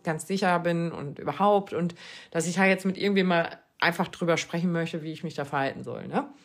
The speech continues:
Das war alles auf dem Donnerstag, ne? Und die arbeiten ja in so Behörden meistens nicht, äh, den Freitag nicht sehr lange.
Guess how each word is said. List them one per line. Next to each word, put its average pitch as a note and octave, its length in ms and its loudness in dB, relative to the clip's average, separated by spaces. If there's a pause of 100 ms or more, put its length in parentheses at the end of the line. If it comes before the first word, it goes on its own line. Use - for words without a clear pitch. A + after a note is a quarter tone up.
(260)
Das - 160 -4
war G3+ 140 8
alles G3+ 300 2
auf E3 220 2
dem G#3+ 340 0
Donnerstag, B2+ 800 -2
ne? F3+ 160 2
Und E3 160 0
die C#3+ 180 -6
arbeiten D3+ 360 -2
ja A3+ 120 6
in G3+ 140 4
so E3+ 120 0
Behörden D3 380 0
meistens D3 560 -4
nicht, - 720 -2
äh, D3+ 300 0
den D3 160 -8
Freitag - 380 -6
nicht E3+ 240 -4
sehr E3+ 260 2
lange. D3+ 400 2